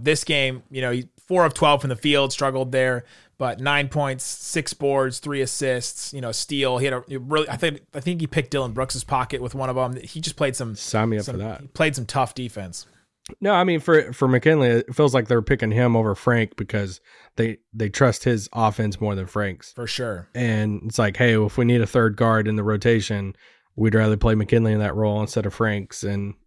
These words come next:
Speaker 2: and all of that. It's just weird, you know, a guy like Frank, that kid seems dedicated to <laughs> play at times where I'm like, "I wish Hardy would play over Frank." But then, anyway, so it just feels like, you know, McKinley fits that role more, but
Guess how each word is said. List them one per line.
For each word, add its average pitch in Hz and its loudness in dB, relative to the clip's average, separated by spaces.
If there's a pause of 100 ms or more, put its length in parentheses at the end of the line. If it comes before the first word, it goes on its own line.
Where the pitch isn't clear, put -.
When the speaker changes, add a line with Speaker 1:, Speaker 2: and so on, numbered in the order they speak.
(100)
Speaker 2:
and 107 -2
all 104 -2
of 95 -6
that. 98 -2
It's 123 -4
just 156 4
weird, 123 2 (100)
you 123 0
know, 104 -6 (400)
a - -4
guy 110 4
like 110 2
Frank, 107 -2
that 101 -8 (420)
kid 107 -4
seems 120 -2
dedicated 107 0
to 117 2
<laughs> - 0
play 123 4 (300)
at 127 2
times 110 0
where 117 6
I'm 110 2
like, 101 -2
"I - -2
wish 165 2
Hardy 135 4
would 98 0
play 123 4
over 123 2 (260)
Frank." 95 -12 (120)
But 104 -8
then, 98 -8 (460)
anyway, 127 2 (200)
so 180 4
it 175 6
just 160 -2
feels 156 6
like, 117 2 (100)
you 139 2
know, 120 6
McKinley 117 2
fits - 2
that 104 2
role 98 -2 (160)
more, 92 -6
but 98 -6